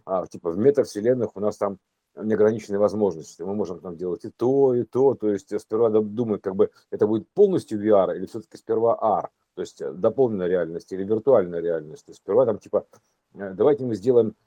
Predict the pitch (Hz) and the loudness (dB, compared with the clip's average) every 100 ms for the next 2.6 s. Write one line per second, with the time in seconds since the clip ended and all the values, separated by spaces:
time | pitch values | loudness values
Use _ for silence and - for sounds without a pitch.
0 | - 110 104 - 107 87 - 135 220 214 | -2 0 0 -2 -8 -12 -4 -2 0 -4
1 | - 139 - 151 185 175 _ 104 104 110 | -4 -4 0 4 4 2 _ -16 -6 -2
2 | 110 85 80 82 135 151 | 0 -2 -4 0 2 0